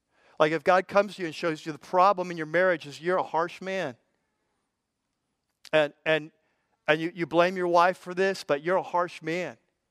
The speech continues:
And, and there needs to be a deep change in your life. Li-, like, will you receive that wisdom? And will you go to your wife and will you apologize? And will you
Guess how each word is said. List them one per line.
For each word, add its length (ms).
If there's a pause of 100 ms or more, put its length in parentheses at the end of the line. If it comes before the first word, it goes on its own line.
(600)
And, 160
and 120
there 80
needs 180
to 60
be 80
a 60
deep 400 (200)
change 400
in 80
your 140
life. 500 (640)
Li-, 120
like, 240
will 140
you 360
receive 520
that 220
wisdom? 400 (580)
And 160
will 80
you 160
go 280
to 60
your 180
wife 360 (100)
and 120
will 80
you 160
apologize? 960 (440)
And 100
will 80
you 100